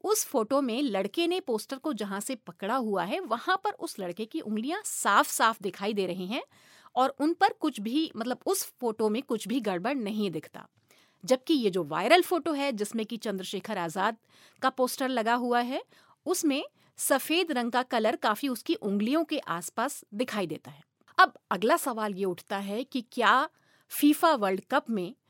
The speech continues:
राहुल गांधी के पोस्टर दिखाए गए? तो इसका भी जवाब है नहीं।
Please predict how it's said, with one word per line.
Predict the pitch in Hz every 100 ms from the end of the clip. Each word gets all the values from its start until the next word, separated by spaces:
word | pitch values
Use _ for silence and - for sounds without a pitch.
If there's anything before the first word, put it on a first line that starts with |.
| _ _ 180
राहुल | 190 175 190
गांधी | 175 175 180
के | 247
पोस्टर | 269 254 240 285
दिखाए | 262 262 247 247
गए? | 254 285 415 _ _ _ _ -
तो | 349 -
इसका | 220 - - 311
भी | 294 302
जवाब | 220 180 196 170
है | 170 190 330 _ _ -
नहीं। | 214 214 180 165